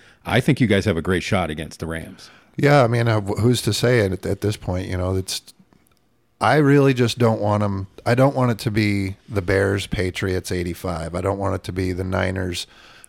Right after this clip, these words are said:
Speaker 2: uh, what was it, Broncos and, like, ninety-one or something, whatever. And, oh, no, San Diego.
Speaker 1: San Diego.
Speaker 2: Niners, San Diego, and whatever.
Speaker 1: Oh.
Speaker 2: You know, I don't want it to be the Raiders, uh, Tampa Bay.
Speaker 1: Watch that game in Coos Bay with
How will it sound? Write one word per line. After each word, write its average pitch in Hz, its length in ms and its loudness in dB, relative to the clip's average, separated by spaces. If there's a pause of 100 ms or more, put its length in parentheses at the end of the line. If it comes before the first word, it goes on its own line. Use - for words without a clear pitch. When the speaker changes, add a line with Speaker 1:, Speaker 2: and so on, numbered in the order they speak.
Speaker 2:
uh, 87 440 -6
what 101 120 -4
was 85 120 -8
it, 85 140 -8
Broncos 92 680 0
and, 87 240 -8 (400)
like, 90 180 -6 (400)
ninety-one 92 1700 -4
or 87 140 -6
something, 92 320 -6
whatever. 87 480 -2 (160)
And, 92 200 -6
oh, 127 120 4
no, 117 160 2
San 98 260 -2
Diego. 85 380 -2
Speaker 1:
San 107 200 2
Diego. 98 260 4
Speaker 2:
Niners, 95 260 0
San 98 180 -2
Diego, 87 480 -2
and 87 120 -8
whatever. 87 400 -4 (200)
Speaker 1:
Oh. 98 180 4
Speaker 2:
You 110 60 4
know, 101 200 4
I 101 80 4
don't 107 180 2
want 107 180 -2
it 95 100 -8
to 101 80 -6
be 95 240 -2
the 92 120 -4
Raiders, 95 680 0
uh, 90 260 -2
Tampa 95 340 -4
Bay. 85 500 -4 (200)
Speaker 1:
Watch 92 260 -4
that 95 160 -2
game 95 220 2
in 87 80 -2
Coos - 260 0
Bay 85 360 -4
with 90 240 -6